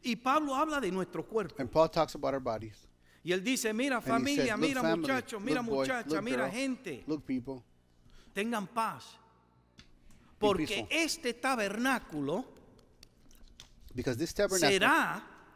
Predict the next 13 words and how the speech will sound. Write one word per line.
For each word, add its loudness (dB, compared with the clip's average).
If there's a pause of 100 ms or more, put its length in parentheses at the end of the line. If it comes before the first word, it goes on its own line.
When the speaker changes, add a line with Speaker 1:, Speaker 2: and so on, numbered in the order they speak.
Speaker 2:
will -4
be 0 (840)
Speaker 1:
transformado 2
Speaker 2:
transformed -2
Speaker 1:
en -2
un -4
edificio". -6
Speaker 2:
into -4
a -4
building. -4 (460)
Speaker 1:
Pablo 2
está -2
diciendo, -2